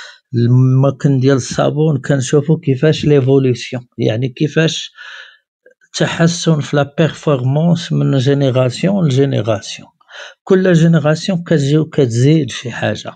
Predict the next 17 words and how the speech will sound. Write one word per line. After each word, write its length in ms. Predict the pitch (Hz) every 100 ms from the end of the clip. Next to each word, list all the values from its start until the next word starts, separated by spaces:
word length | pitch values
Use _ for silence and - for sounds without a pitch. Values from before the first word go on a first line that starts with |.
| -
ما 120 | 143
كتجي 480 | - 143 - 131 151
حتى 200 | - 170
شي 160 | 180
جينيراسيون 880 | 160 143 135 147 131 135 123 180 208 - - - - 151
وكتنقص 560 | - 170 170 143 180
شي 240 | 170 - 165
حاجة 360 | 160 156 180 190 170
أو 120 | 156
لا 100 | 156
كتخلي 600 | 156 151 - 151 143 135
هاديك 400 | 139 127 139 -
constante. 760 | - 143 127 - - 110 98 - - _ _ _ _ _ _ _ _ _ _ - _ -
علاش؟ 520 | 107 127 170 226 170
حيت 260 | - 165 151
الوقت 360 | 160 196 -
كيتغير، 920 | - 160 135 135 117 110 104 101 _